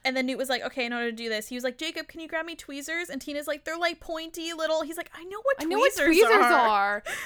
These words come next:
Speaker 2: But also, I love how casually Newt's just like, "Oh, there must be a water dragon down in the sewer. They have these parasites. Like, it's M B D." And I was like, "So there was a creepy monster in the sewers."
Speaker 1: Yeah.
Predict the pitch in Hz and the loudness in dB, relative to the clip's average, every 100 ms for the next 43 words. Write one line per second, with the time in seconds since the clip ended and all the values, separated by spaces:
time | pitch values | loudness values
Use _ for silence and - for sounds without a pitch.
0 | 659 - 605 392 370 349 320 339 440 480 | -2 0 2 2 2 0 0 2 2 2
1 | - 240 269 262 240 226 214 208 220 233 | 0 0 0 -4 -2 -2 -2 -4 -6 -8
2 | 254 240 233 - 254 262 269 285 302 254 | -8 -6 -6 2 4 4 0 -4 -2 0
3 | 220 214 214 208 196 202 196 190 190 196 | 2 2 0 -2 -4 -4 -4 -4 -4 -8
4 | - 196 190 185 202 208 196 185 - 208 | -10 -8 -4 -4 -4 -6 -8 -10 -10 -8
5 | 160 180 180 175 175 190 180 214 214 185 | -8 -10 -10 -8 -10 -10 -12 -12 -14 -14
6 | 175 175 175 170 180 190 202 190 156 - | -14 -12 -10 -10 -8 -8 -6 -8 -10 -12
7 | 190 180 180 180 214 254 247 214 196 214 | -10 -8 -6 -2 4 4 4 -2 -6 -8
8 | 196 185 190 190 170 175 - 175 156 160 | -8 -8 -8 -6 -6 -8 -8 -10 -8 -12
9 | - 180 135 71 78 202 208 208 208 202 | -12 -12 -10 -8 -8 -8 -6 -4 -2 -2
10 | 202 202 202 208 | 0 0 -2 -6